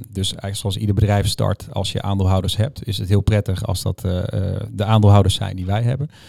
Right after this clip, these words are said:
Zoals I N G, Rabobank en, eh, Volksbank, A S N en de Regiobank. Ehm, maar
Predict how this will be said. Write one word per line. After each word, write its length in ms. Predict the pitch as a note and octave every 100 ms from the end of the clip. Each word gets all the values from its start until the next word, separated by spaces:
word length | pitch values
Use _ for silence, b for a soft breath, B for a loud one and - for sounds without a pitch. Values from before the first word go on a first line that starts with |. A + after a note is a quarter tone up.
| B B
Zoals 240 | - F#2+
I 140 | G#2 F#2+
N 40 |
G, 280 | G2 G2+ F#2 -
Rabobank 580 | G2 F#2 F#2 F#2 F#2+ G2
en, 360 | - F#2+ F#2 F#2
eh, 180 | - G2+ -
Volksbank, 720 | A2 A2+ G2 G2 F#2 F#2 G2+
A 160 | G2
S 60 | G2+
N 160 | F#2+ F#2+
en 100 | F#2+
de 60 |
Regiobank. 560 | G2 A#2+ C3 B2+ D3 D#3 b b b b _
Ehm, 560 | F#2 G2+ F#2+ F#2 F#2 - - G1+ G1+ - -
maar 380 | G2+ A2+ A#2+